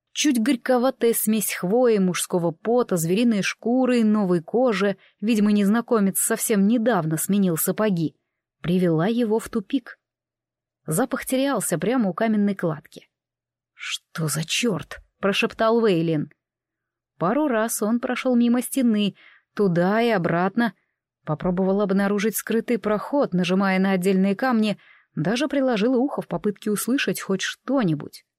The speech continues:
Всё тщетно. В конечном итоге, не желая оставаться в открытом коридоре так долго, Вейлин выглянул из вырубленного рядом со стеной окна. Наставник всегда учил его, что если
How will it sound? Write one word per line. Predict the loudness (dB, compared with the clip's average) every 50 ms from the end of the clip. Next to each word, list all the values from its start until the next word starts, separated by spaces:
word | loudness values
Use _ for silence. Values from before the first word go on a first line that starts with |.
| _ _ _
Всё | -18 -12 -10 -8 -6
тщетно. | -6 -4 -4 -2 -2 -2 -2 -4 -6 -8 -8 -10 _ _ _ _ _ _ _ _ _ _ _ _ _ _ -6
В | -2
конечном | 0 2 2 2 0 0 0 0 0 0
итоге, | 0 0 -2 -2 0 2 2
не | 2 2 2
желая | 2 2 2 2 2 2 2 2 0 0 -2 -4
оставаться | -6 -6 -6 -4 -2 -2 0 0 -2 -2 -2 -2 -2
в | -2
открытом | -2 -2 -4 -4 -2 0 0 0
коридоре | 0 0 0 0 0 0 0 0 0
так | -2 -2 0 0
долго, | 2 2 2 2 0 0 0 -2 -4 -12 -20 -20 _ _ _
Вейлин | -2 0 2 2 4 4 4 4 4
выглянул | 4 4 2 2 4 4 4 4 2 2 0 _
из | -2 0 0 0
вырубленного | 0 0 0 0 2 2 2 2 2 2 2 2 2
рядом | 2 2 0 0 0 0 0
со | 0 -2
стеной | -4 -2 -2 0 0 0 0 0
окна. | -2 -2 0 0 0 0 -2 -4 _ _ _ _ _ _ _ _ _ _
Наставник | -2 -2 -2 0 0 0 0 0 0 -2
всегда | -2 -4 -4 -2 0 2 2 2
учил | 0 0 -2 0 0 0
его, | 2 2 2 2 0 0 0
что | -2 -2 -2
если | 0 0 0 0 0 0 0 0 0 0 0